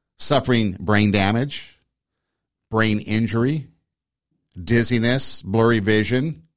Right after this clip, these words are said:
cracked skulls, other broken bones as people fall awkwardly. Maybe they're trying to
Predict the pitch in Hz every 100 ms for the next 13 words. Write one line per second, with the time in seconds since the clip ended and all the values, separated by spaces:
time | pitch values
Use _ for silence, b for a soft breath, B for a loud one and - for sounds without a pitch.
0 | _ _ _ _ _ _ - 135 113 -
1 | - 113 110 127 156 - - _ _ _
2 | _ _ _ - 131 131 104 135 127 123
3 | 110 120 143 139 117 - 123 123 - -
4 | 190 190 - _ _ _ _ - 113 120
5 | 123 123 135 147 117 120 110 - 117 113
6 | 107 107 101 92